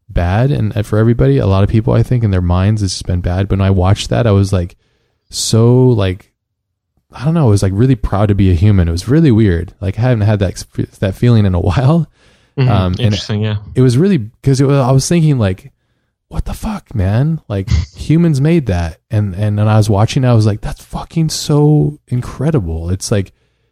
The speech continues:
Speaker 1: beautiful and violent and, like, just ridiculous and silly, but at the same time, like, completely,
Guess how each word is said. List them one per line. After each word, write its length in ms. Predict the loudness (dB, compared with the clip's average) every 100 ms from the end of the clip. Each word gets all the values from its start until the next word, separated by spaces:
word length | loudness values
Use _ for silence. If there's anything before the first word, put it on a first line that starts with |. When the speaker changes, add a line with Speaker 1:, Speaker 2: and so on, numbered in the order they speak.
| _ _ -18 -8
Speaker 1:
beautiful 720 | 0 2 4 2 0 -2 -2
and 140 | -2 -4
violent 580 | -2 2 4 2 2 -2
and, 260 | -4 -2
like, 260 | -4 -6 -8 _ _
just 320 | -4 -2 -4
ridiculous 960 | -4 -4 -4 -2 -2 -2 -2 -2 -4 -6
and 280 | -8 -8 -10
silly, 600 | -6 0 2 2 2 0
but 200 | -2 -2
at 100 | -2
the 80 | -6
same 260 | -2 -4
time, 420 | -4 -4 -4 -4
like, 220 | -6 -10 -10
completely, 1040 | -12 -10 -12 -2 0 0 -2 -4 -4